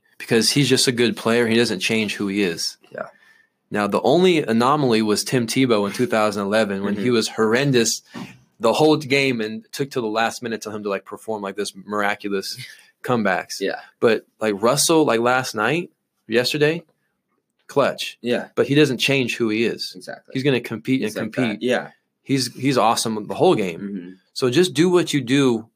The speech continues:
Speaker 1: when it's normal moments and, like, big moments. Just
Speaker 2: Yeah.
Speaker 1: trust your training, trust your instincts, and dance with your date.
Speaker 2: Yeah.
Speaker 1: Guys, we care about you.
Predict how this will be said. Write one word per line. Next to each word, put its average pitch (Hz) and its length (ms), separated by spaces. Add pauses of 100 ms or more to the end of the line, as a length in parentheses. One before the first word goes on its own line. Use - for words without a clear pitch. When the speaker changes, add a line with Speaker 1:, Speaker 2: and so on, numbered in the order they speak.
(380)
Speaker 1:
when 113 240
it's 107 180
normal 123 300
moments 151 460
and, 107 200
like, 101 240
big 117 160
moments. 90 380
Just - 200
Speaker 2:
Yeah. - 60
Speaker 1:
trust 120 260
your 127 80
training, 110 520
trust - 400
your 113 260 (260)
instincts, 110 600 (340)
and 101 380
dance 101 260
with 101 160
your 104 80
date. 95 340 (320)
Speaker 2:
Yeah. 95 100 (560)
Speaker 1:
Guys, 95 260
we 101 100
care 107 220
about 113 360
you. 120 300